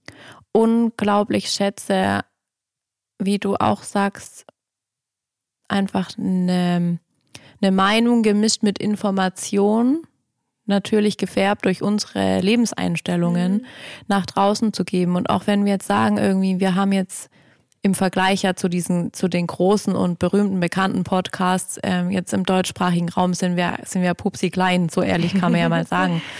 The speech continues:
Speaker 1: sein auch. Ähm, aber ich find's trotzdem schön, dass wir mit dieser kleinen, schönen Community um uns rum wirklich einfach,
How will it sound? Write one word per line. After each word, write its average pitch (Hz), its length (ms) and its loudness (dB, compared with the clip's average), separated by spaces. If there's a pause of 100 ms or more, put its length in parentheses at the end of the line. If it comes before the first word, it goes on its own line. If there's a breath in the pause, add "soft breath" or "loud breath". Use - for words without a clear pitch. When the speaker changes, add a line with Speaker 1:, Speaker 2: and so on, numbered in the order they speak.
(300 loud breath)
Speaker 1:
sein 185 440 0
auch. 165 200 -2 (360 loud breath)
Ähm, 180 380 0
aber 196 180 -2
ich 185 100 -2
find's 190 240 -4
trotzdem 214 500 0
schön, 214 300 0
dass 190 240 -2 (300)
wir 226 600 2 (120)
mit 202 220 0
dieser 196 440 2 (640)
kleinen, 220 540 2
schönen 233 340 2
Community 190 800 0
um 175 220 0
uns 170 360 -2
rum 175 360 2 (880 loud breath)
wirklich 196 500 -2
einfach, 196 460 -2